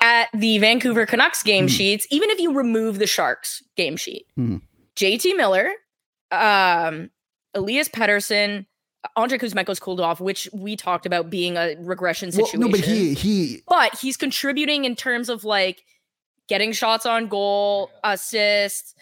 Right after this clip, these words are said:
Speaker 1: things like that. Quinn Hughes has been hilarious.
Speaker 2: He started rough, but actually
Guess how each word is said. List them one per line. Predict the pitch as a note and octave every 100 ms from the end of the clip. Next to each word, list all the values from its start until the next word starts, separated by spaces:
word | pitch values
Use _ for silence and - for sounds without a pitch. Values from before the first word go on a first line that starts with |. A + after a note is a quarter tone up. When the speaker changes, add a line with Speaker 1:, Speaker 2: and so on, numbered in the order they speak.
| _ -
Speaker 1:
things | A#3+
like | A#3 A3
that. | G3+
Quinn | - D4+ E4
Hughes | C#4+ C#4
has | B3+
been | A#3
hilarious. | A3+ A3 G3+ G3+ F#3+ F3 F3+ -
Speaker 2:
He | - A3
started | - D3+ C#3+ G#3
rough, | A#3+ C#4+ -
but | D3
actually | C3+ D#3 G3+ F3+ C3+